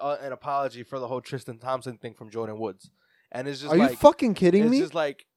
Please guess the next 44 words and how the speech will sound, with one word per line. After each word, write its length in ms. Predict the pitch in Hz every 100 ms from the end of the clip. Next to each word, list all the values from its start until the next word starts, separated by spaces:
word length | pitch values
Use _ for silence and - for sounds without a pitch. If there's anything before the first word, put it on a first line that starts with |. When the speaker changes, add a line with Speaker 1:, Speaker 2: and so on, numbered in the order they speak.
| _ _ _
Speaker 1:
and 200 | 143 165
talking 220 | 160 175 156
Speaker 2:
She 40 |
Speaker 1:
to 60 | 254
Speaker 2:
said 140 | 330
that 120 | 269
on 120 | 254 220
the 60 | 185
Speaker 1:
And 120 | 226
Speaker 2:
interview? 180 | 247 294
Speaker 1:
she 60 |
was 140 | 247 -
saying 220 | 240 208
something 300 | - 208 196
about, 280 | 175 180 165
like, 280 | 160 143 135
she 160 | 170
never 240 | 165 156 151
wanted 280 | 147 147
it 60 | 139
to 80 | 135
be 120 | 127
an 60 | 127
issue 260 | 156 -
or 40 | 151
some 140 | 151
shit. 200 | 143 156
Like, 200 | 143 131
first 260 | - 147 151
of 60 | 170
all, 200 | 165 147
bitch, 280 | 131 160 -
you 160 | 147
were 100 | 214
the 60 | 208
one 200 | 185 185
that 160 | 156 123
dragged 380 | 117 143 160 135
her 120 | 156
on 120 | 151
the 120 | 127 110
internet 360 | 131 143 151 147
and 140 | 156
shit. 240 | 160 180